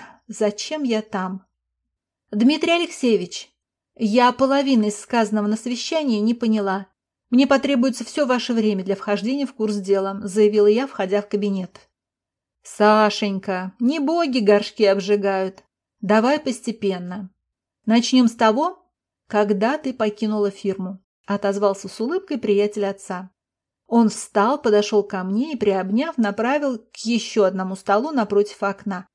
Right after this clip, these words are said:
приговаривая: "Смотри,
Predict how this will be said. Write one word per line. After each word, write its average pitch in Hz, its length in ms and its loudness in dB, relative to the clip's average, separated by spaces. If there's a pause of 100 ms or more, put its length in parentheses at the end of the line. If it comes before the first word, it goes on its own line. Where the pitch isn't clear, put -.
(260)
приговаривая: 208 920 0 (540)
"Смотри, 214 680 -2